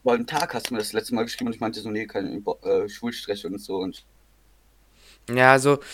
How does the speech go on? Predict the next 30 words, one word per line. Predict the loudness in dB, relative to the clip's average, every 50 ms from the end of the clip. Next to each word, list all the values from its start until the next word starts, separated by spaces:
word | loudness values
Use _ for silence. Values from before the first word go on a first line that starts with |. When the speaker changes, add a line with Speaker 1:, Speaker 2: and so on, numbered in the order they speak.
| -8 -6
Speaker 1:
schaff | -6 -6 -6
das | -8 -10 -10
nicht. | -10 -10 0 4
Speaker 2:
wir | 6 6 6
hatten | 6 6 4 4
halt | 4 4
eigentlich | 4 4 2 2 0
vor | 0 2 4 4 4
mit | 2 0 -4
einem, | -4 -4 -6 -8 -12 _ -10 -2
also, | 2 2 2 4 2 2
dass | 2 2 0 0 0
ich | -2 -2 0 0
ihn | 0 0 2 0 -2 -4 -4 -6 -6
mit | -4 -4 -2 -2
einem | -2 -2 -2 0
Kumpel | 2 2 4 6 6 6 6 6 4
oder | 2 2 2 2 2
so | 2 2 2 2 2
jetzt | 0 0 -2
eine | -4 -4
Folge | -2 0 0 0 0
mache, | 0 -2 -2 0
aber | 0 2 4 4 4 4 2 -2 -10 -18 -18 -18 -20 -18 -12
das | -8 -6 -4 -4
hat | -4 -4 -6
nicht, | -8 -10 -10 -8 -4
äh, | -2 0 0 0 2 2 0 0 -2 -4
ganz | -6 -10 -12 -10 -10
funktioniert, | -10 -10 -8 -8 -6 -4 -4 -2 -2 -4 -6 -8